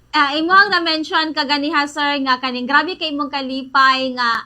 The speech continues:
nipasar ka, nagtapag gyud ka, imo ang tibuo ka kani ang giampo din lapit ang ihatag. Akong pangutana, sir, kinsay una nakahibaw nga nagtap ka?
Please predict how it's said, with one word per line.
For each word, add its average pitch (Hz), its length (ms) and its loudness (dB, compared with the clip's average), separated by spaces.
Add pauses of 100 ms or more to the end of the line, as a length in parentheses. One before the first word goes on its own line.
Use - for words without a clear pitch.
nipasar 233 580 -6
ka, 262 320 4
nagtapag 240 560 -4
gyud 220 220 -10
ka, 262 260 4
imo 240 180 -8
ang 233 160 -4
tibuo 240 440 -6
ka 254 180 0
kani 240 300 -6
ang 233 240 -6
giampo 247 360 -6
din 254 160 -6
lapit 247 280 -10
ang 247 100 -10
ihatag. 240 460 -8 (240)
Akong 349 240 0
pangutana, 311 540 0
sir, 294 180 -8 (280)
kinsay 359 380 -6
una 311 280 -6
nakahibaw 277 600 -2
nga 240 120 -10
nagtap 233 440 -4
ka? 202 160 -8